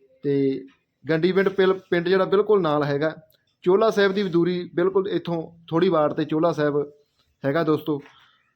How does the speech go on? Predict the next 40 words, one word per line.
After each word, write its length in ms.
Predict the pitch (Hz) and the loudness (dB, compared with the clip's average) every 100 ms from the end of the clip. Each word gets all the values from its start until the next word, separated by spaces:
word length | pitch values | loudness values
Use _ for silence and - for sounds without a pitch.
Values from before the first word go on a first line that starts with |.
| _ | _
ਤੇ 340 | - 151 156 151 | -2 0 2 0
ਹੋਰ 300 | 139 165 196 | -2 0 2
ਵੀ 300 | 214 202 - | 0 -4 -6
ਨੇੜੇ 240 | 160 160 170 | -4 0 0
ਤੇੜੇ 220 | 175 175 | 0 0
ਦੇ 120 | 170 | -2
ਪਿੰਡ 220 | 170 160 | -2 -2
ਜਿਹੜੇ 180 | 165 170 | 0 0
ਲੱਗਦੇ 360 | 160 135 139 156 | 0 -2 0 0
ਆ 40 | |
ਦੋਸਤੋ, 260 | 147 143 151 | 0 0 -2
ਹਰੀਕੇ 320 | 139 139 147 | -2 -2 -4
ਪੱਤਣ 340 | - 139 147 | -4 -4 -4
ਦਾ 100 | 147 | -4
ਬਿਲਕੁਲ 340 | 143 160 170 175 | -4 -4 -4 -2
ਜਿਹੜਾ 340 | 156 147 - - 147 | -2 -2 -6 -14 -6
ਨਜ਼ਦੀਕੀ 560 | 151 143 143 135 151 | -2 -2 -2 -4 0
ਏਰੀਆ 280 | 143 127 123 | 0 0 -4
ਹੈ। 120 | 110 - _ _ _ _ _ _ _ _ _ | -8 -16 _ _ _ _ _ _ _ _ _
ਜਿਹੜੀ 160 | 156 170 | -2 -2
ਖਾਸ 300 | 160 143 147 | 0 -2 0
ਤੌਰ 180 | 175 180 | 0 2
ਤੇ 140 | 185 | 0
ਵਿਜ਼ਿਟ 280 | 160 170 196 | 0 0 0
ਤੁਹਾਨੂੰ 300 | 202 190 170 | 0 -2 0
ਮਰਾਣੇ 300 | 160 151 135 | 0 0 0
ਪਿੰਡ 200 | 143 147 | -2 -2
ਕਰਨੀ 260 | 143 139 | -2 -2
ਪੈਣੀ 280 | 143 139 139 | -2 -2 -2
ਹੈ। 60 | 151 | -2
ਤੇ 120 | 156 | -2
ਜਿਹੜੀ 320 | 151 156 156 - _ _ _ _ 151 | -2 -2 -4 -12 _ _ _ _ -6
ਅੱਜ, 60 | - - 156 | -6 -4 -2
ਅੱਜ 100 | 165 | -2
ਆਪਾਂ 140 | 165 | -2
ਵੀਡੀਓ 220 | 160 208 | -2 0
ਬਣਾ 220 | 180 147 | 0 0
ਰਹੇ 120 | 139 143 | 0 -2
ਹਾਂ, 60 | |
ਤਕਰੀਬਨ 580 | 135 175 175 190 185 147 | -4 -4 -2 0 0 -4